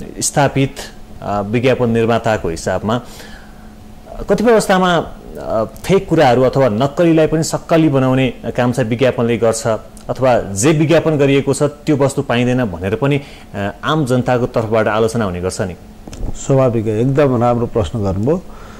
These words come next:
Speaker 2: यो एउटा सेल्फ सेन्सरसिप भन्ने, मान्छे responsibility के हो भन्ने विज्ञापन बनाउनेहरूमा हुनुपर्ने हुन्छ। विज्ञापन एजेन्सीहरूमा पनि, विज्ञापन दाताहरूमा पनि,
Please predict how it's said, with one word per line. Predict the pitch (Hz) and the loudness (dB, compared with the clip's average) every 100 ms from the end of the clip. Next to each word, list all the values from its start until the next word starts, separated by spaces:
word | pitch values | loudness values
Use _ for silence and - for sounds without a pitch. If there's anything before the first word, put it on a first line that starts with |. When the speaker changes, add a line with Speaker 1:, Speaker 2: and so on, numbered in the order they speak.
| - - - | -20 -10 0
Speaker 2:
यो | 196 | 4
एउटा | 190 180 156 117 95 - - - - | 6 6 6 4 0 -8 -18 -18 -14
सेल्फ | - - 185 202 - | -10 0 2 2 0
सेन्सरसिप | - 170 151 175 165 - 156 - - - | -2 0 0 0 -2 0 0 -2 -12 -4
भन्ने, | 101 107 131 139 143 - | -2 2 2 0 -4 -6
मान्छे | 127 131 127 | -2 0 0
responsibility | 113 139 143 - 185 170 160 151 131 139 | 0 2 2 0 0 2 2 2 2 -2
के | - 131 | 0 2
हो | 110 120 | 4 4
भन्ने | 104 90 104 | 2 0 0
विज्ञापन | 110 113 113 117 107 101 92 | 0 0 2 0 0 -2 0
बनाउनेहरूमा | 110 110 110 110 90 87 95 | 2 2 2 2 2 0 0
हुनुपर्ने | 85 87 80 80 78 | 0 0 -2 -4 -6
हुन्छ। | 76 73 73 - - - - - - | -8 -8 -10 -12 -20 -20 -18 -8 0
विज्ञापन | 120 135 127 131 | 2 2 2 2
एजेन्सीहरूमा | 131 123 143 - 139 107 113 113 | 4 4 4 4 2 4 2 0
पनि, | 123 135 | 0 0
विज्ञापन | 147 131 123 131 127 117 | 2 2 4 2 2 0
दाताहरूमा | 117 117 139 110 98 110 | 2 2 2 2 2 0
पनि, | - 104 127 | 0 -2 -2